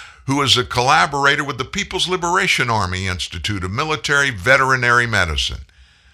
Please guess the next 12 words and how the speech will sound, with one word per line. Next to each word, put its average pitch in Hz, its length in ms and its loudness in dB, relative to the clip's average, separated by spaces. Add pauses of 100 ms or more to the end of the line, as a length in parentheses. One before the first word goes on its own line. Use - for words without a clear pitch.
(220)
A 90 80 -6
center 117 360 0
allegedly 107 640 -2
linked 110 320 -4
to 101 80 -4
China's 120 480 0
biological 117 880 4
warfare 80 440 -4
program. 62 520 -8 (240)
In 104 180 -6
twenty 160 360 -2
twelve, 127 560 0